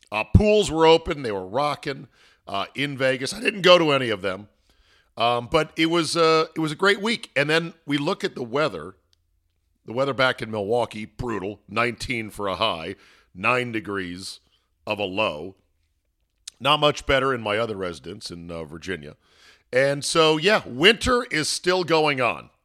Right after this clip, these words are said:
despite my week-long trip out here to the desert. I'm sorry about my voice. My voice is not great.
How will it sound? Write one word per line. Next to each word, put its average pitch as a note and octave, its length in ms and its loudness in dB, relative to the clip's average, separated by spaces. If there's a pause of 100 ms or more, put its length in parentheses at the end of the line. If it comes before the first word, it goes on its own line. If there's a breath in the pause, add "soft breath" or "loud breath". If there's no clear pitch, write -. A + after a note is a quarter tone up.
(160)
despite - 500 -6
my B2 140 0
week-long A2 540 -6
trip - 480 -10 (340 soft breath)
out G2 220 0
here F#2+ 200 -6
to F#2+ 140 -10
the F2 80 -14
desert. D#2 320 -8
I'm A2 120 -4
sorry F#3+ 260 0
about D3 160 0
my B2 120 -4
voice. F2+ 320 -8
My G#2+ 120 -2
voice E3+ 340 2
is C3+ 180 -6
not G2 480 -10
great. G2 440 -4